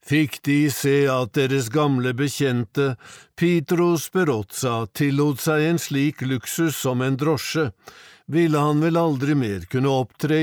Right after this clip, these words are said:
i denne forkledning. Han bestemte seg for undergrunnsbanen, løste billett til Westminster, satte seg i en tom kupé og tente en av de billige sigarene som han pleide å røke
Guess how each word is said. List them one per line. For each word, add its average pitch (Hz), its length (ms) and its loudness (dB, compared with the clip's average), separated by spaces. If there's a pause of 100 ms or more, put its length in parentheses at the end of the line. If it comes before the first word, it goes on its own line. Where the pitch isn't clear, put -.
i 160 100 0
denne 127 320 0
forkledning. 113 840 -4 (1300)
Han 147 320 0
bestemte 131 640 -2
seg 131 280 0
for 135 160 -2
undergrunnsbanen, 110 1120 -4 (260)
løste 147 520 0
billett 135 340 -2 (100)
til 113 240 -2
Westminster, 131 920 -2 (420)
satte 165 400 -2
seg 160 240 2
i 156 200 2
en 170 120 0
tom 147 320 0
kupé 135 560 0
og 143 320 2
tente 151 400 0 (120)
en 131 120 0
av 135 160 -2
de 151 80 -2
billige 120 520 -2
sigarene 120 800 -2
som 151 200 0
han 170 160 0
pleide 156 400 0
å 135 80 0
røke 104 480 -4